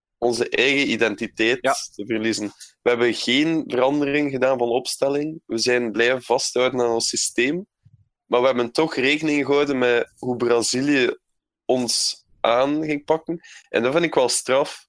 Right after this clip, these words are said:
Speaker 1: Omdat langs de ene kant, je geeft vertrouwen aan je spelers van, "Kijk,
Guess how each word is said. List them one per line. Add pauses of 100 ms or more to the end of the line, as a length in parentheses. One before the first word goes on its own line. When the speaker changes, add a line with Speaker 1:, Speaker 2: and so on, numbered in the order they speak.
(320)
Speaker 1:
Omdat
langs
de
ene
kant,
je
geeft
vertrouwen
aan
je
spelers
van,
"Kijk,